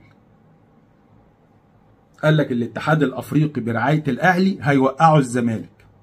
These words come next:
يا ابني أنا مالي؟ أنا كنادي أهلي أنا مالي؟ أنت ليه يا ولد بتدخلني في موضوعك؟ هو أنا كنادي أهلي، بالراحة كده،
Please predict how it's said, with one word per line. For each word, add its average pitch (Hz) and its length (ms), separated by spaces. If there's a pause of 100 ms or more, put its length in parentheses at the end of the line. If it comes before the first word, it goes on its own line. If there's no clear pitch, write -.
(120)
يا 123 100
ابني 156 240
أنا 123 120
مالي؟ 120 340 (1500)
أنا 147 160
كنادي 131 460
أهلي 127 380
أنا 139 180
مالي؟ 117 380 (600)
أنت 156 280
ليه 190 240
يا 269 140
ولد 269 600 (480)
بتدخلني 202 680
في 170 220
موضوعك؟ 165 640 (560)
هو 160 180
أنا 269 140
كنادي 226 420
أهلي، 180 400 (380)
بالراحة 180 400
كده، 143 340